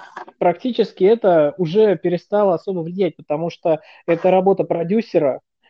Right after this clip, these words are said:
и все треки, даже вот от неизвестных людей, они же тестируются. И поэтому, как бы оно там не было бы, то есть,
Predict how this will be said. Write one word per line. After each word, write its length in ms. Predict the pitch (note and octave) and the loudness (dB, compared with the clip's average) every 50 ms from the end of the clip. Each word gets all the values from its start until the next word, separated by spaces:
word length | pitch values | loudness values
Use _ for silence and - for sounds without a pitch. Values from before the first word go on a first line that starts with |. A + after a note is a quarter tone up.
| _ - - | _ -14 -10
и 680 | F3 E3+ E3 E3+ E3 D#3+ D#3+ D#3 D#3 D3+ C#3+ C#3 C3+ C#3+ D3+ _ _ _ _ _ | -6 -4 -4 -2 0 0 0 2 2 2 0 0 -2 -6 -8 _ _ _ _ _
все 320 | - _ _ G#3 G3+ F#3 | -20 _ _ -2 -2 -2
треки, 540 | F#3 - F#3 F#3+ G3 F#3+ F#3+ - C#3+ C3 B2+ | -2 -2 -2 -2 -2 -2 -2 -4 -4 -4 -4
даже 320 | C3 C#3+ D3+ D#3 C#3+ D3 | -2 -2 -2 -2 -2 -4
вот 120 | C#3 - D3+ | -6 -4 -6
от 140 | D3 - E3+ | -6 -6 -6
неизвестных 540 | E3+ D#3+ E3+ F#3 F#3 F3 - E3 C#3+ - | -8 -4 -2 -2 -4 -4 -6 -10 -10 -10
людей, 340 | E3 D3+ C#3+ D3 F#3+ G3 F3+ | -12 -12 -8 -6 -4 -2 -2
они 160 | C#3+ C#3 D3 C#3+ | -4 -4 -4 -4
же 120 | C#3+ C#3 | -4 -4
тестируются. 920 | - - D#3 - _ _ G#3+ A#3 A3+ G3 D#3 C#3+ C3 - - - - - _ _ _ _ _ _ _ _ _ _ _ _ _ _ | -4 -6 -8 -8 _ _ 2 2 4 4 4 2 0 -6 -12 -18 -20 -20 _ _ _ _ _ _ _ _ _ _ _ _ _ _
И 80 | F3+ | -4
поэтому, 560 | E3+ F3+ F3 F#3 F#3+ F#3 F#3+ F#3+ F3+ F3 E3+ D#3+ | 0 2 2 2 2 0 -2 -4 -4 -4 -4 -2
как 200 | - G3 F#3 F3 | -2 -2 -2 0
бы 100 | E3 D#3+ | 0 0
оно 120 | D#3 D#3 D3+ | -2 -2 -2
там 180 | E3 D#3 E3 | -4 -4 -2
не 160 | F#3 B3+ D#4+ D4+ | -2 -4 -2 0
было 180 | A#3+ F#3 D#3 | 2 2 2
бы, 120 | D3 D3 C#3+ | 0 -2 -6
то 160 | - D3 D3+ | -4 -2 -2
есть, 260 | D3 D3 - _ _ | -2 -2 -4 _ _